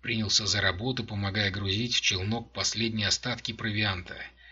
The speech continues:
Пылевые ранцы, забитые едой и капсулами с водой, медпакеты на случай, если по пути попадутся раненые, электробинокли и сенсоры для осмотра местности, светостержни для ночной разведки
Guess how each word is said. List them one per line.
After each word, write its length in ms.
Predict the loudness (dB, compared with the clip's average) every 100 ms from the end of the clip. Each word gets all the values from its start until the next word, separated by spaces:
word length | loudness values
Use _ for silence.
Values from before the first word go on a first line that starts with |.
| -16 -14 -6
Пылевые 420 | 0 2 2 4 4
ранцы, 440 | 4 4 2 2
забитые 540 | 0 0 0 0 0
едой 380 | 0 0 0 2
и 40 | 2
капсулами 600 | 0 4 4 2 2 6
с 120 | 6
водой, 540 | 6 0 0 0 0 0
медпакеты 680 | -2 0 0 0 0 0 -2
на 160 | -4
случай, 360 | -2 -2 0 0
если 220 | 0 -2
по 140 | -2
пути 260 | -6 -4 -2
попадутся 580 | -2 -4 -4 -2 0 2
раненые, 520 | 2 2 -2 -8 -12 -14 -18 -20 -20 _ -8 2
электробинокли 960 | 2 2 0 2 4 4 4 2 0 -4 -6 -6 2
и 100 | 6
сенсоры 560 | 8 6 4 4 4
для 220 | 4 4 4
осмотра 440 | 2 0 -4 -2
местности, 600 | 0 0 0 -4 -8 -10 -16 -18 -6
светостержни 960 | -2 0 2 0 2 4 4 4 2 2
для 180 | 2 2
ночной 400 | 4 4 4 2
разведки 640 | 2 2 0 -2 -6 -8